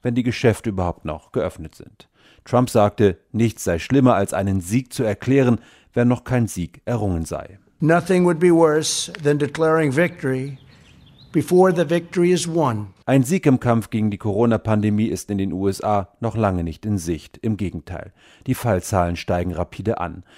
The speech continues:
Speaker 1: Es gibt bereits einhunderteinundvierzigtausend registrierte Fälle, über zweitausendvierhundert Menschen sind gestorben. Die Zahl der Toten hat sich seit Donnerstag verdoppelt.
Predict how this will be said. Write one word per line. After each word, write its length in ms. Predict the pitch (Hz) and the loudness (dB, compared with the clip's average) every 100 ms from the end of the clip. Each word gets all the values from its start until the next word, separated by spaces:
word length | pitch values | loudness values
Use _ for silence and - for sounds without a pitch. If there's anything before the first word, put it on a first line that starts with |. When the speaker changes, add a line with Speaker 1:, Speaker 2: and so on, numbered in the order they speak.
| - | -12
Speaker 1:
Es 160 | 107 - | -8 -4
gibt 160 | 151 | -4
bereits 460 | 139 113 117 113 - | -2 2 2 0 -2
einhunderteinundvierzigtausend 1600 | 123 139 123 113 - 120 117 104 - 98 104 - 98 92 92 - _ | 0 2 2 0 0 0 2 0 -2 -4 -4 -4 0 0 -2 -8 _
registrierte 600 | 101 90 92 - 98 101 | -4 -4 -6 -6 -6 -4
Fälle, 400 | - 127 117 104 - _ _ - | -2 0 2 2 0 _ _ -6
über 380 | 113 101 95 - | 0 2 2 -4
zweitausendvierhundert 1040 | - - 135 135 120 107 113 - 123 110 - | -8 2 4 4 0 0 -4 -4 -2 -2 -2
Menschen 520 | 101 92 - 82 73 | -2 -4 -4 -8 -8
sind 240 | - 82 - | -10 -10 -10
gestorben. 500 | 95 - 58 - - _ _ - | -10 -8 -8 -10 -20 _ _ -14
Die 100 | 95 | -4
Zahl 200 | 120 104 | 0 2
der 160 | 101 | 0
Toten 420 | - 139 139 117 98 | 0 -2 0 -2 -2
hat 180 | 120 - | -4 -4
sich 120 | 110 | -4
seit 240 | 113 107 | -2 0
Donnerstag 640 | 107 87 78 - 80 - - | 0 -2 -4 -6 -6 -6 -10
verdoppelt. 600 | 107 90 80 73 67 | -10 -8 -10 -14 -20